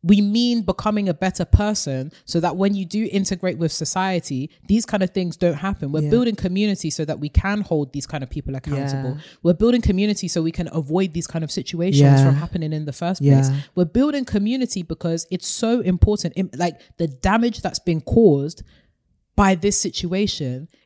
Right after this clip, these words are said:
Speaker 1: is so, so sad. Even beyond their family, it's like, even the fact that we're talking about it, right, and the fact that we're so horrified by such an incident,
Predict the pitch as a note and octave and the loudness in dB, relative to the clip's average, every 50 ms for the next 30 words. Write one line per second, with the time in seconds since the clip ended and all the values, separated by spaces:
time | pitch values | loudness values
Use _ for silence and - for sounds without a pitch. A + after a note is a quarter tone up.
0 | _ - G3+ F#3 - - - - B3 A#3+ A3+ A3 G3+ - - G#3 F3+ F3 - - | _ 0 0 2 2 2 0 0 0 0 0 0 0 -2 -2 -2 -2 -2 -2 -2
1 | - B3+ B3 E3 C3 - - A#3+ C4+ D4+ C#4+ B3 A3 G#3 G#3 G#3+ A#3 A3+ F#3+ E3+ | -2 -2 -2 -2 -4 -2 -4 -4 -4 -2 -4 -4 -4 -4 -2 -2 -2 -2 -2 -2
2 | D#3 - - G3+ A#3 A3+ F#3+ D#3+ D3 C3 - E3 D#3 D3+ - - G#3+ G#3 A3 G#3+ | -2 -2 -2 -2 -2 -2 -2 -2 -2 -4 -4 -4 -6 -6 -2 0 0 2 2 2
3 | F#3+ F3+ - - G3 - - - D#3 D#3 D#3+ D3 - - A3 B3+ B3 - F#3 D#3+ | 0 0 -2 -4 -10 -10 -6 -6 -4 -4 -4 -6 -4 -4 -4 -4 -4 -6 -8 -8
4 | D3 C#3 C#3+ C#3 C#3 - D#3 C3 C3+ C3+ B2 B2 C#3+ D3+ C#3+ - F#3 - - - | -8 -8 -8 -10 -10 -10 -10 -10 -8 -8 -8 -8 -8 -8 -8 -8 -10 -10 -8 -10
5 | D3+ G#2+ D3 D3 - - F3 D#3 C#3 - - - A3+ A#3+ D4 D#4+ C4 - E3+ D3 | -8 -6 -6 -4 -2 -2 -2 -2 -4 -6 -4 0 0 0 0 0 -4 -2 -2 -2
6 | C#3+ C3 C3+ C#3 C#3+ - D3 - - E3+ - C#3 F#3 F3+ - D#3 A#2+ A#2+ G#2+ F#2+ | -2 -2 -4 -8 -8 -8 -8 -8 -8 -8 -4 -2 -4 -2 -2 -4 -6 -6 -8 -8
7 | - | -10